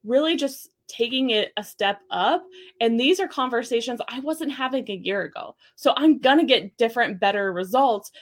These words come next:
because I'm doing different activities. So the, how you make more money is what we are doing every single day, truly. And it's not going to be is-, instant.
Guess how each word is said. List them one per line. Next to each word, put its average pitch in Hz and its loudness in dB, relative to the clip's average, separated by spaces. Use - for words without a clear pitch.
because 226 0
I'm 226 2
doing 226 0
different 226 0
activities. - -8
So 208 2
the, 220 6
how 262 2
you 285 2
make 233 2
more 208 0
money 214 0
is 208 0
what 214 4
we 226 0
are 208 0
doing 190 -2
every 180 -4
single 175 -8
day, 160 -4
truly. - -6
And 226 6
it's 226 2
not 233 0
going 214 2
to 202 -6
be 180 -6
is-, 180 -4
instant. 208 -6